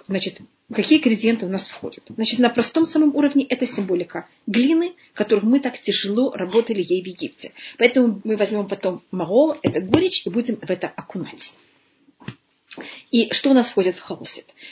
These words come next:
Э, у нас входит яблоко, которое — это символика того, как евреи были в Египте. У нас сравнивается, э, у нас это говорится в Песне песней, "Тахат атапуах урахтыха",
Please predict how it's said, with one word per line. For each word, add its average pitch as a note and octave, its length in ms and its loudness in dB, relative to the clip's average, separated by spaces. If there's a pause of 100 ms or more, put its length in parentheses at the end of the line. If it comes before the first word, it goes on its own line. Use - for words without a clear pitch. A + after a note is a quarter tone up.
(120)
Э, A3+ 140 4
у B3+ 80 6
нас C4 140 6
входит C4 300 2
яблоко, - 420 -4 (220)
которое — A3+ 500 0
это G#3 400 -4
символика A#3 840 2 (160)
того, A3 220 0
как A3 240 -4
евреи G#3 300 0
были F#3+ 260 -2
в - 40 -12
Египте. G3+ 460 -10 (280)
У - 60 2
нас A3+ 300 2
сравнивается, F3+ 840 -2 (320)
э, E3 180 -2 (100)
у G3+ 80 -6
нас G3 160 0
это G3+ 100 -4
говорится G#3 260 2
в - 300 -20
Песне - 240 -4
песней, C4 420 0
"Тахат A#3+ 340 -4
атапуах - 540 -6
урахтыха", C4 560 -8